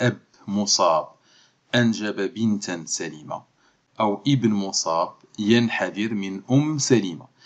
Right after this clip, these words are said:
يعني في الحالة ديال مور-، الحليل، إلا وجدنا بأن الحليل سائد كنقلبوا على ذكر مصاب. في المثال السابق الخاص بالحليل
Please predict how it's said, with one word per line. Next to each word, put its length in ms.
يعني 160
في 60
الحالة 320
ديال 220
مور-، 280
الحليل، 600
إلا 100
وجدنا 340
بأن 260
الحليل 480
سائد 440
كنقلبوا 640
على 340
ذكر 720
مصاب. 560
في 80
المثال 340
السابق 520
الخاص 480
بالحليل 1300